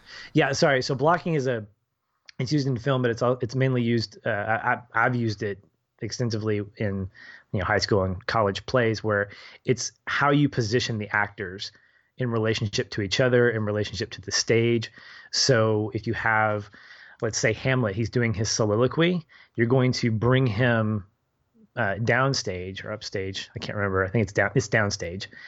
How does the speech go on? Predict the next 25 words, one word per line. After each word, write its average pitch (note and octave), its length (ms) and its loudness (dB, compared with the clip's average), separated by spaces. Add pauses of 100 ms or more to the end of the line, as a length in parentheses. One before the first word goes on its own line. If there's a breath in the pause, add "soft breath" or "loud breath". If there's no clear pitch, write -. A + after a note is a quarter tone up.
(300 loud breath)
And A2+ 420 2 (180)
he's B2+ 180 2
going C3 160 4
to A#2+ 60 6
be A2 80 4
front A2 220 0
and A2 80 -8
center C#3 300 2
where G#2+ 120 0
your G#2+ 140 0
other A2+ 180 0
actors G#2+ 380 -2
are G#2+ 40 -6
gonna G2+ 200 -6
be G2+ 220 -10
in G2+ 80 -8
the F#2 80 -8
back. F#2 360 -2
So G#2 120 -8
he A#2 300 0 (200)
is A2+ 120 2
visually A2+ 640 4
more G#2+ 200 2
important G2+ 480 0 (100)
than F#2+ 380 -4